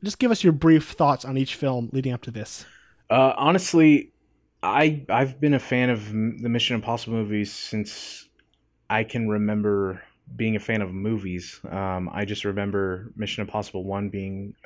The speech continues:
Speaker 2: just a part of my childhood. I was probably a little young to be watching that.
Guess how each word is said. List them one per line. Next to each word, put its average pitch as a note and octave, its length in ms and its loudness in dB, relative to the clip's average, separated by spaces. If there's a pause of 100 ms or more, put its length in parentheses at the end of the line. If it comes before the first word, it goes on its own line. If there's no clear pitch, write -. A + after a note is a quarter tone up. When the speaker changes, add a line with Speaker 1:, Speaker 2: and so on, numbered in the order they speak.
Speaker 2:
just F#2 220 -12
a F2+ 80 -6
part G#2+ 240 -4
of G2+ 100 -10
my E2+ 120 -8
childhood. F#2 600 -6
I - 320 -20
was - 100 -4
probably F#3 220 6
a - 40 8
little B2 180 6
young G#2+ 320 2
to G#2 180 -4
be G2+ 220 -4
watching G2 400 -2
that. G2 240 -6